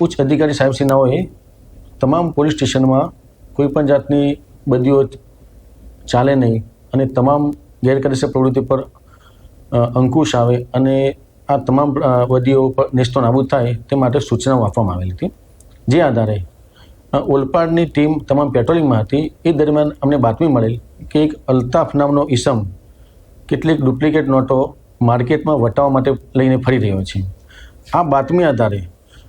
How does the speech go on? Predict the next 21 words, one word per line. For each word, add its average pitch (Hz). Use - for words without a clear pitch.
અમે 160
એક 160
રેડનું 139
આયોજન 143
કરેલ, 120
જે 143
રેડમાં 123
પી 156
એસ 180
આઈ 170
શ્રી 170
એસ 147
એન 147
ચૌધરી 135
તથા 143
તેમની 139
સાથે, 135
અ, 135
મહિલાઓ 135
જોડાયેલ, 139
અ, 131